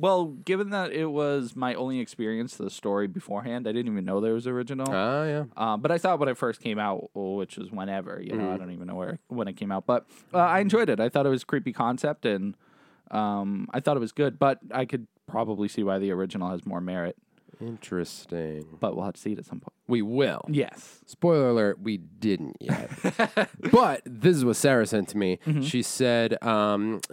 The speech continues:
Speaker 2: "When a Stranger Calls nineteen seventy-nine is one of the scariest movies I've ever seen." Um, and for some context, she said, "It's based on the urban legend of the girl babysitting, and she starts getting calls from a stranger asking if she's checked the children.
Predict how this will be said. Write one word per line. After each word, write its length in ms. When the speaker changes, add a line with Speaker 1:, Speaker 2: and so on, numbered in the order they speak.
Speaker 2:
"When 220
a 60
Stranger 280
Calls 240
nineteen 320
seventy-nine 400
is 100
one 80
of 40
the 80
scariest 440
movies 340
I've 220
ever 240
seen." 540
Um, 640
and 540
for 220
some 220
context, 600
she 120
said, 360
"It's 200
based 280
on 60
the 100
urban 260
legend 320
of 140
the 80
girl 220
babysitting, 600
and 100
she 120
starts 300
getting 200
calls 300
from 160
a 60
stranger 400
asking 420
if 140
she's 220
checked 320
the 80
children. 520